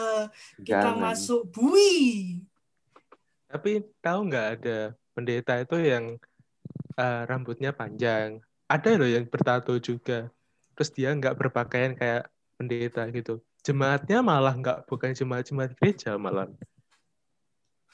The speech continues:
Speaker 3: Mereka
Speaker 1: Gimana nih?
Speaker 3: jemaatnya itu ada yang, jadi ada, aku lupa di mana tempatnya, tapi aku
Speaker 1: Hmm.
Speaker 3: pernah baca kalau ada seorang pendeta itu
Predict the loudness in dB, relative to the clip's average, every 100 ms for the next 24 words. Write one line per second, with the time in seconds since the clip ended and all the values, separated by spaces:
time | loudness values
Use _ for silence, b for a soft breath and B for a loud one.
0 | _ _ -4 2 2 2 0 0 -2 0
1 | -2 -2 -4 -4 -2 -2 -2 -10 -20 _
2 | _ _ -20 _ _ _ -4 0 2 2
3 | 2 2 0 -4 -8 _ _ _ _ _
4 | _ 0 0 2 0 0 -4 -4 -4 -6
5 | -6 -8 -14 -18 -10 -4 -4 -4 -6 -8
6 | -10 _ -2 0 0 0 0 0 -2 -4
7 | -4 -4 -4 -4 -4 -2 -2 -4 -4 -6
8 | -4 -4 -6